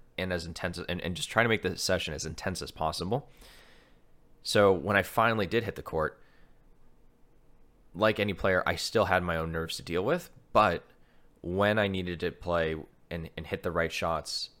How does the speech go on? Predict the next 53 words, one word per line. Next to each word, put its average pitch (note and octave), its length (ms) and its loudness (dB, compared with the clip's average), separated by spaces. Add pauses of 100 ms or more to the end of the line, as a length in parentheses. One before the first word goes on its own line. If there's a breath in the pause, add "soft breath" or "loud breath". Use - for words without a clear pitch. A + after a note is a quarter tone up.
and D#2+ 240 -8
compete, D#2+ 540 -8 (800 soft breath)
even G#2 240 -2
though F#2+ 80 6
I'd F2+ 120 6
only F2+ 200 2
practice E2+ 480 -2
two - 140 -4
to - 60 -14
three E2 160 -6
times E2+ 220 -6
a D2+ 40 -6
week, F#2+ 360 -2 (220 soft breath)
in F2 100 -8
comparison E2+ 440 -4
to E2 60 -6
most E2 220 -4
players D#2+ 440 -2 (100)
who F2 160 -4
even F2 340 -6
back D#2+ 260 -2
then F#2+ 140 -2
at E2 120 -4
the - 60 -8
time D#2 280 -6
were D2+ 80 -6
playing D#2+ 280 -4
almost D#2 220 -8
every D2+ 180 -6
other D2 120 -8
day F2+ 300 0 (440 loud breath)
or F#2 220 2
every E2 220 -2
day, F2 300 0 (1080 soft breath)
I G2+ 80 4
was G2+ 120 0
still G2+ 200 2
able E2+ 240 -2
to D#2 440 -6
at E2 120 -4
least F2 200 -2
compete D2+ 300 -8
with - 80 -12
the B1 80 -12
best. - 380 -8 (180)
There C#3+ 180 4
were F#3+ 140 2
plenty F#3+ 240 2
of B2 80 2
times G#2 260 2
where F#2+ 160 6
I E2+ 120 4
felt F2+ 400 0